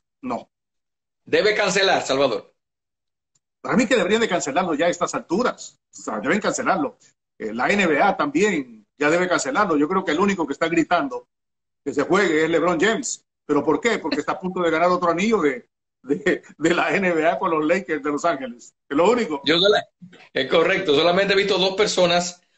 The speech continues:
Speaker 2: empujando. LeBron James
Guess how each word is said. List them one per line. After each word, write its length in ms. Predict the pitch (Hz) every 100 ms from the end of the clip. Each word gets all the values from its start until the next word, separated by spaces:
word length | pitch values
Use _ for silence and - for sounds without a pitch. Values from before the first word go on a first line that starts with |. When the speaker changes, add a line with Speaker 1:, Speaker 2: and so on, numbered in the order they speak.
| _ _ _ _ _ 160
Speaker 2:
empujando. 760 | 165 - 160 160 156 131 - -
LeBron 420 | 143 151 208 226
James 580 | 214 240 247 254 -